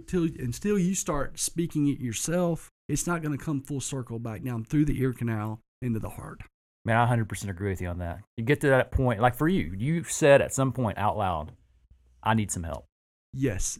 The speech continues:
Speaker 1: and that is the point of change, is when you go, "I need help." You verbalize it, and then it comes about.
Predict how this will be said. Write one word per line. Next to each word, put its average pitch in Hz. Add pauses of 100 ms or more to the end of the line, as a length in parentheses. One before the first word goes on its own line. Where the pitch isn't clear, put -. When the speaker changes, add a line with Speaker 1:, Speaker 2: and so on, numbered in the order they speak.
Speaker 1:
and 139
that 165
is 139
the 143
point 147
of 123
change, 135
is 110
when 127
you 135
go, 120 (120)
"I 151
need 160 (260)
help." 127 (480)
You 131
verbalize 135
it, 123
and 127
then 123
it 120
comes 113
about. 90